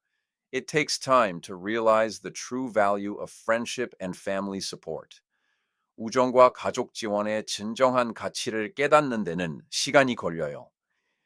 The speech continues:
She worked for years to realize her dream of owning a small bakery.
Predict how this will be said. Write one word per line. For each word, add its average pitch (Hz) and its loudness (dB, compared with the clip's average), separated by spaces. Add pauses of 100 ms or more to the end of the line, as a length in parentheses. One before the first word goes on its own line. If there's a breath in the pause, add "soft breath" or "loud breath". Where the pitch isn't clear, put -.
(200)
She 120 -6
worked 107 2
for 113 -8
years 90 -6
to - -8
realize 110 2
her 110 -4
dream 95 -10
of 90 -6
owning 107 -2
a 85 -6
small 98 0
bakery. 80 -6